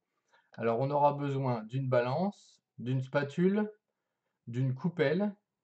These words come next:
d'un entonnoir, d'une fiole jaugée, du produit évidemment,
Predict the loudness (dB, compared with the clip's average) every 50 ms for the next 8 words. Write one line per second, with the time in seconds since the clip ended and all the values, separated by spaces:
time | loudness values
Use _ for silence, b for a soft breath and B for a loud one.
0 | _ _ _ _ _ _ _ _ _ -2 -2 0 0 2 4 2 4 4 4 2
1 | 2 4 2 2 4 2 2 0 -2 -8 -16 _ _ _ _ _ _ _ _ _
2 | _ _ _ _ _ _ _ _ _ _ -6 -4 -4 -4 -4 -8 0 4 6 6
3 | 6 6 4 2 0 -2 -2 -2 -2 -4 -4 -6 -8 -12 _ _ _ _ _ _
4 | _ _ _ _ _ _ _ _ _ _ _ _ _ -2 0 0 0 0 0 0
5 | 0 2 2 0 -2 -2 -2 -4 -6 -4 -2 -2 0 0 -2 -2 -4 -8